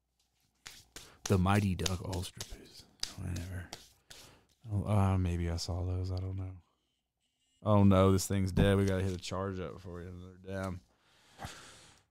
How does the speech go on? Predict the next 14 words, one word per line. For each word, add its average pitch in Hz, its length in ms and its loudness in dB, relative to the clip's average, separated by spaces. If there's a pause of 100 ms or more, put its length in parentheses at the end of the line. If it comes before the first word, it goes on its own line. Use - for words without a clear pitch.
(300)
Um, 82 360 4
yeah, 120 180 8
but 104 120 6
he's 131 180 4
an 113 60 4
expert. 107 340 2
All 113 140 2
these 143 140 0
people 123 220 2
just 98 240 -6
talk. 101 360 6
Same 165 240 8
thing, 160 240 8
like, 104 280 8